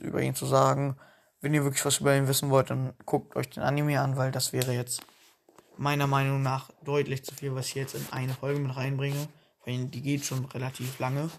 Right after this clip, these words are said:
Und, äh, genau. Siebte Generation, da hätten wir Yaguras Enkel. Ich weiß nicht mehr, wie er heißt, aber den sieht man auch in der zweiten Staffel von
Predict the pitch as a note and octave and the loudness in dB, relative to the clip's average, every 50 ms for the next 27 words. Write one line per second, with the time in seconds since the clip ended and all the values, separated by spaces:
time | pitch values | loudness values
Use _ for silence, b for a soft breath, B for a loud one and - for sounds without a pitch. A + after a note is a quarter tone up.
0 | - _ B B B B B B B B - - - - - D#3+ D#3+ D3+ D#3 - | -20 _ B B B B B B B B -16 -16 -14 -4 -2 0 0 0 -2 -2
1 | - - C#3+ C#3+ C3+ - - _ - - E3 D#3 C#3+ C3 B2 - - _ _ _ | 2 2 2 2 2 -2 -6 _ -2 2 6 8 8 8 8 4 -2 _ _ _
2 | _ b b b b b b b b b b b b b b b b b b b | _ b b b b b b b b b b b b b b b b b b b
3 | - D#3+ E3 G#3+ G#3+ - - - G#3+ G#3+ G#3+ A3+ C#4+ - F#3 F3+ F3+ F3+ E3+ F3+ | 2 8 8 8 8 8 6 8 8 8 8 6 2 0 2 2 4 6 4 4
4 | F3 - - - E3+ E3 E3+ E3+ D#3+ D#3 D3 D3 D#3 - - C#3+ D3 D3 C#3 C3+ | 4 2 0 2 4 4 4 4 4 4 4 4 4 2 2 -2 -2 0 4 6
5 | C3+ C3 B2+ C#3 B2+ B2+ B2+ C3 C3+ C3 A#2+ A2+ A#2+ B2+ C3 C3+ - - b b | 4 4 6 4 4 4 6 4 4 2 4 4 2 2 2 2 0 -2 b b
6 | b b b b b b b b _ - C#3 C#3 C#3+ D3 C#3+ C#3 C3+ - - D#3 | b b b b b b b b _ 4 6 6 6 4 2 0 0 2 4 4
7 | D#3+ G#3+ D#4+ - - _ _ _ _ _ _ _ _ _ _ _ _ _ _ _ | 4 4 2 0 -8 _ _ _ _ _ _ _ _ _ _ _ _ _ _ _
8 | _ _ - - - - C3+ C#3 D3 C#3 - - - - C#3+ D3+ - - - D#3 | _ _ -4 -2 2 6 8 8 8 6 4 0 0 -4 -4 -6 -6 -2 -2 0
9 | D3 D3 D3 C#3+ C#3 D3 E3 E3 - - D3 C3+ C3 C#3 C#3 C3+ D3 - - A#2 | 2 4 4 6 8 6 6 6 4 0 0 2 2 2 2 2 0 -2 -4 -4
10 | - - - C3+ C#3+ D3+ D3+ D3 C#3+ - - - C#3+ C3+ - B2+ C#3+ - - C#3+ | -2 2 2 2 2 2 0 0 0 0 2 4 4 4 4 2 -2 0 0 0
11 | C#3 C#3+ D3 D3 C#3 - - - C#3 C#3 C#3 C3+ | 0 0 0 0 0 -2 -4 -4 -2 -2 -4 -4